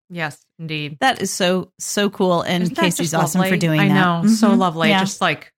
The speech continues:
Speaker 1: I wanted to cry. All right,
Speaker 2: <laughs>
Speaker 1: Asha. Well, before I move into tears, I'm, you know, just sitting here holding my crystal and looking at your little
Speaker 2: <laughs>
Speaker 1: face icon on the screen. So why don't we wrap this up? <laughs>
Speaker 2: Okay.
Speaker 1: And tell me what your next edit is this episode.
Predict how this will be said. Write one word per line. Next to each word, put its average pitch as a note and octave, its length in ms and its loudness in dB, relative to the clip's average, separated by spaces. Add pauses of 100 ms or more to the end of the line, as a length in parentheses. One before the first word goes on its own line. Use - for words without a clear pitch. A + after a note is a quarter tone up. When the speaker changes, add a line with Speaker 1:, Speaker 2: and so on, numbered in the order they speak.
(140)
Speaker 1:
I F#3 80 -8
wanted D#3 260 -4
to - 60 -12
cry. D3 360 -6 (680)
All C#4 80 4
right, A3 220 2
Speaker 2:
<laughs> - 20 -14
Speaker 1:
Asha. F#3+ 480 0
Well, A3 180 0
before B3 320 0
I A#3 140 2
move G#3+ 220 -6
into G3 120 -8
tears, G#3+ 440 -8
I'm, F3+ 320 -6 (180)
you G3+ 100 -12
know, F#3 120 -4
just - 240 -14 (320)
sitting G3+ 340 -4
here F#3+ 220 -2
holding F#3+ 300 -6
my E3+ 140 -6
crystal G#3 640 -6
and F3 460 -2
looking F#3+ 320 -6
at E3+ 100 -6
your F3 100 -6
little F3+ 220 -2
Speaker 2:
<laughs> - 140 -6
Speaker 1:
face A3+ 180 -2
icon G#3 500 -2
on F#3 100 -2
the F3+ 60 -6
screen. C#4+ 420 -4
So A3 320 -2
why A3+ 200 0
don't C#4 120 -4
we C#4 100 -2
wrap G#3+ 320 -2
this B3+ 160 -8
up? E3+ 340 0
<laughs> - 60 -8 (400)
Speaker 2:
Okay. F3+ 360 -4 (200)
Speaker 1:
And F#4 160 -6
tell C#4 160 0
me C4+ 320 -4
what A3 260 -2
your F#3 200 -2
next E3+ 280 -6
edit C#3+ 220 -6
is - 160 -14
this - 160 -14
episode. - 460 -14